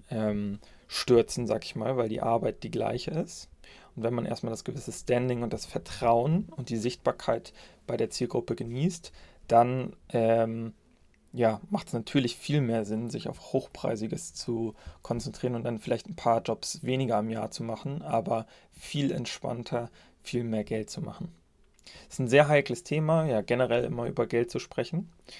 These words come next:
Ähm, und ich würde mich tatsächlich freuen, wenn wir da einfach nochmal in den Austausch gehen. Komm, wie gesagt, gerne in unsere Facebook-Gruppe, tausch dich dort mit uns aus. Ähm, und ja, das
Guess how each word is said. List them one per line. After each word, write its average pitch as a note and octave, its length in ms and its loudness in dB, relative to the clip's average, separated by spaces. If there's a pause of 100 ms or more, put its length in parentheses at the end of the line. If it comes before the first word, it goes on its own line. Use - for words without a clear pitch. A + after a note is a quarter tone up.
(240)
Ähm, A2+ 420 2
und - 80 -2
ich - 180 -10
würde C#3 220 -2
mich D#3 180 -4
tatsächlich - 420 -4
freuen, D#3+ 300 0
wenn C3 160 -2
wir A2 80 -4
da B2+ 160 4
einfach A#2 280 -2
nochmal A2+ 480 0 (340)
in B2 140 -4
den A#2+ 60 -4
Austausch B2+ 500 2
gehen. D3+ 340 0
Komm, D3 320 6
wie C3+ 100 0
gesagt, A#2+ 300 0
gerne A2+ 260 2
in A2+ 120 -4
unsere A2+ 260 -6
Facebook-Gruppe, C3 800 -4 (360)
tausch A#2+ 280 0
dich - 160 -6
dort A2+ 280 -6
mit - 100 -10
uns - 180 -6
aus. A#2+ 440 4 (480)
Ähm, A2+ 560 4 (120)
und A2+ 600 2 (580)
ja, G#2 280 12 (560)
das - 280 2